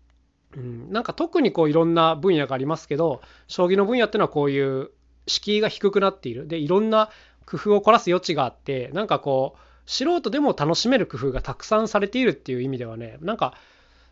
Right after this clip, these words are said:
あの、めっちゃいいなと思っています。そりゃこんだけファンが減らない、減らないっていう言い方もあれですけど、うん、僕が子供の頃からもうずっと盛り上がってますもんね、静かにね。うん、で、最近はやっぱ藤井聡太さんの影響もあって、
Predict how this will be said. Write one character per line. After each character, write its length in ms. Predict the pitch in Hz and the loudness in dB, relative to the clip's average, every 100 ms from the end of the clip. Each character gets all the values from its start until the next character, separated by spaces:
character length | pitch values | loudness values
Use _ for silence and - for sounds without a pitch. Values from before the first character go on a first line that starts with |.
| _ _ | _ _
あ 80 | 131 | -10
の、 60 | 120 | -8
め 80 | |
っ 20 | 151 | -8
ち 160 | - | -2
ゃ 40 | 233 | 0
い 100 | 220 | 0
い 20 | |
な 160 | 139 | -2
と 120 | - 131 | -4 -10
思 280 | 160 147 | -6 -6
っ 40 | 156 | -6
て 200 | - 135 | -8 -10
い 80 | 123 | -8
ま 80 | |
す。 140 | 113 - | -10 -12
そ 120 | - | -2
り 80 | 180 | 0
ゃ 80 | 269 | 0
こ 140 | 269 | 0
ん 80 | 277 | 0
だ 80 | 269 | -2
け 100 | 277 | 0
フ 100 | 285 | 2
ァ 120 | 262 | 4
ン 80 | 202 | 2
が 180 | 135 - | -2 -2
減 120 | 151 | -2
ら 100 | 165 | 0
な 100 | 214 | 0
い、 120 | 139 | -2
減 140 | 139 | -4
ら 60 | 143 | -2
な 80 | 240 | 0
い 60 | |
っ 20 | 285 | -2
て 120 | 156 | -4
い 40 | |
う 20 | 143 | -4
言 80 | |
い 40 | 139 | -2
方 60 | |
も 80 | 131 | -4
あ 40 | 127 | -4
れ 40 | |
で 80 | 123 | -8
す 80 | - | -12
け 60 | |
ど、 180 | 117 117 - - _ _ _ 123 | -14 -16 -20 -20 _ _ _ -18
う 20 | |
ん、 200 | 107 107 | -16 -14
僕 180 | 127 190 | -6 -2
が 120 | 185 | -2
子 140 | 185 | 0
供 180 | 170 196 | 0 0
の 80 | 240 | 2
頃 180 | 269 190 | 4 4
か 80 | 139 | 2
ら 60 | |
も 140 | 123 117 | -2 -6
う 20 | |
ず 100 | 127 | -8
っ 40 | |
と 120 | 151 | -2
盛 120 | 214 208 | 2 4
り 60 | |
上 60 | 214 | 4
が 60 | |
っ 80 | 208 | 2
て 80 | 131 | -4
ま 80 | 110 | -12
す 100 | 101 | -14
も 100 | 95 | -16
ん 60 | |
ね、 80 | 110 | -12
静 220 | - 135 | -10 -10
か 100 | 107 | -12
に 100 | 98 | -16
ね。 140 | 101 151 _ _ _ _ | -16 -18 _ _ _ _
う 20 | 110 | -18
ん、 220 | 101 117 | -16 -4
で、 200 | 165 170 | -2 -2
最 180 | 175 160 | -4 -2
近 140 | 165 | 0
は 200 | 160 151 | 0 0
や 60 | 180 | -4
っ 40 | - | -6
ぱ 60 | |
藤 180 | - 160 | -4 -4
井 20 | 165 | -2
聡 100 | 175 | -2
太 100 | 127 | -2
さ 120 | 135 | -4
ん 20 | |
の 60 | 127 | -4
影 100 | 131 | -4
響 120 | 139 | -4
も 80 | 131 | -4
あ 60 | |
っ 60 | - | -6
て、 200 | 123 | -12